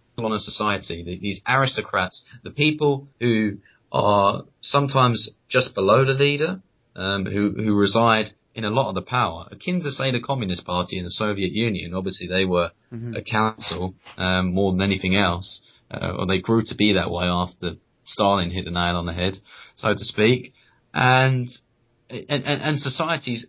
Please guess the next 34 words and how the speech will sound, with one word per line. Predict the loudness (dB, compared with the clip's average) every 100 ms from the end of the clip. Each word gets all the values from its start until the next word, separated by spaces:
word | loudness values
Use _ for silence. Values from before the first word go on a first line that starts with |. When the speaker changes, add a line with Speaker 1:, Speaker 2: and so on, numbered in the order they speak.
| -16
Speaker 1:
kind | -10 -6 -6
of | -8
rule | -8 -6 -4
like | -6 -4
that, | -4 -2
and | -4
that's | -6 -4
the | -2
same | -2 -2 0
way | 0
the | -2
Hutt | -2 -4
Council | -2 -2 -2 -4 -4
is. | -6 -12 -20 -6
It | -2 2
is | 2 2
a, | -2 -6 _ _ _ _ -8
a |
galaxy-wide | -4 0 0 0 -2 -2 -4 0 2 4 4 2 -6 -16 _ _ _
institution, | -18 -2 0 0 -2 2 2 2 -2 -6
quite | -6 -4
clearly, | -4 -6 -6 -10
with | -12 -12 _ _ _ _ -6
Jabba | -4 -4 -6
and | -8 -12
Tatooine. | -14 -10 -8 -6
I |
know | -2 -4 -4 -8
a | -6
lot | -4 -2
of | -2
the | 0
Hubbits | 0 -2 -4
resi-, | -8 -10